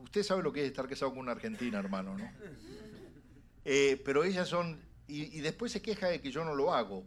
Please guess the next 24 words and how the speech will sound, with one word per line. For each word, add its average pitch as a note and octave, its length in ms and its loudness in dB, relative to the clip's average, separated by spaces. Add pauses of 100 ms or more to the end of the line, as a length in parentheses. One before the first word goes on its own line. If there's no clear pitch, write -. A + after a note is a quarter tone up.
pero D3+ 160 -6
yo A3+ 160 -4
no G#3+ 120 -2
tengo C3+ 260 2
ganas A2+ 220 0
de G#2+ 40 0
hacerlo. G#2 400 -6 (2500)
Entonces G3+ 340 6
ella G#3 280 8
tiene A#3 200 6
ganas A#3+ 240 8
de A#3+ 80 10
hacerlo, A3+ 160 12
va, C4 140 12
fue C#4+ 320 2
y F3 100 -4
se - 140 -2
insoló. D#3 640 4
Entonces E3 320 -4
pasó D#3 240 -4
una D#3+ 160 0
noche F3+ 400 -4 (380)
tremenda. B2+ 520 0 (1160)
Entonces G3+ 640 4